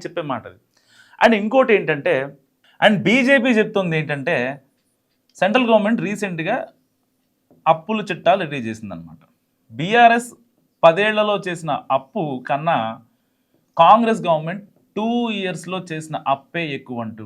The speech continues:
కూడా తేల్చి చెప్పడంతో పార్లమెంట్లో ఇంకా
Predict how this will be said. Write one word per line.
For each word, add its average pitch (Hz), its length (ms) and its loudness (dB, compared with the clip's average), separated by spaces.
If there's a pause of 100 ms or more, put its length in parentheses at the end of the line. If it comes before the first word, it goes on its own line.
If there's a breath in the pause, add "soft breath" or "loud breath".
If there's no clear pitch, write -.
కూడా 113 180 -10 (600)
తేల్చి 196 280 -2
చెప్పడంతో 120 460 -6 (120)
పార్లమెంట్లో 120 580 -4 (480)
ఇంకా 180 120 -2